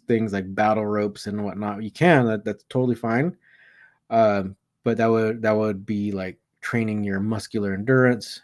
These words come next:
but you also have to know how to train your, um, like, say, like, explosive power, or, you know, so you can, you can always be doing these different types of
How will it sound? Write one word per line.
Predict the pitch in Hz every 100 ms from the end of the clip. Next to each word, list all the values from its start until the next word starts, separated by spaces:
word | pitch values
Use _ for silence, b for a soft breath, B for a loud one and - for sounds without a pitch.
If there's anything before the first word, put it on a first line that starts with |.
| _
but | 110
you | 117
also | 113 113
have | 101
to | 107
know | 104 104
how | 95 104
to | 90
train | - 113 107 104
your, | 98 92 90 185 b b b _
um, | 92 90 80 78 _ _ _ _ _
like, | - -
say, | 101
like, | 92 -
explosive | 82 - - 113 117 -
power, | 117 110 107 107 107 101
or, | 90 90 92
you | 107
know, |
so | 101
you | 127
can, | 131 135
you | 131
can | 120 123
always | 117 113
be | 110
doing | 98 107 104
these | 101 95
different | 101 - 95
types | - 101 95 - - -
of | 98 92 -